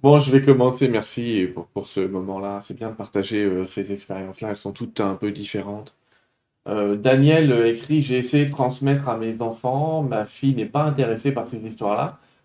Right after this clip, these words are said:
Mon compagnon n'y croit pas du tout. Est-ce que je peux aider, euh, leurs enfants connectés en respectant ma fille ? »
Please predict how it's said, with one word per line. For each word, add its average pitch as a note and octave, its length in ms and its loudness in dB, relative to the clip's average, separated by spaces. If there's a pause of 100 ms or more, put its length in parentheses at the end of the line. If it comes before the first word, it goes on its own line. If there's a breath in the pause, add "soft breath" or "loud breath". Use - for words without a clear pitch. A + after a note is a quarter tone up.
Mon A#2 120 2
compagnon C3+ 480 4
n'y A#2 140 -2
croit A#2 180 -2
pas A#2+ 120 0
du A#2+ 140 -6
tout. E3 180 4
Est-ce C#3 140 2
que C3+ 100 -4
je B2+ 160 -4
peux C3+ 260 2
aider, C#3+ 380 4
euh, G#2+ 220 2
leurs B2 300 -2
enfants C#3 360 0
connectés B2+ 500 0
en B2+ 80 2
respectant C3 500 -2
ma A#2+ 120 -2
fille ? » C#3 240 -4